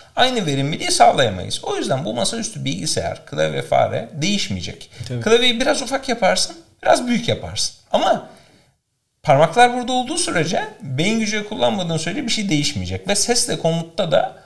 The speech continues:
Speaker 1: ne kadar konuşmak istemediğin gün olmayacak mı? Yani sesin yorulmayacak mı?
Speaker 2: Tabii.
Speaker 1: O da bir çare değil.
Speaker 2: Abi yani şöyle, e, tableti çok sevsem de ben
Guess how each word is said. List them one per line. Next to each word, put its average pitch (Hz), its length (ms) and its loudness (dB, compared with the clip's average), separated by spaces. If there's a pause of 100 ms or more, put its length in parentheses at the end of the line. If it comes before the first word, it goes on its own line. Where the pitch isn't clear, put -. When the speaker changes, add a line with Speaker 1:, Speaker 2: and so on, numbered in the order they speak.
(480)
Speaker 1:
ne 214 160 2
kadar - 300 6
konuşmak 165 380 0
istemediğin 208 440 0
gün 196 80 -2
olmayacak 143 500 0
mı? 98 60 -2
Yani 117 180 4
sesin - 280 0
yorulmayacak 139 640 0
mı? - 80 -10
Speaker 2:
Tabii. 143 120 0
Speaker 1:
O 180 80 4
da 165 100 0
bir 113 80 -2
çare 85 260 -6
değil. - 200 -16 (260)
Speaker 2:
Abi 226 380 -6
yani 156 300 0
şöyle, 226 480 -2 (160)
e, 135 420 0 (640)
tableti 160 460 -2
çok 165 220 -4
sevsem 170 500 0
de 131 140 -4
ben 135 200 0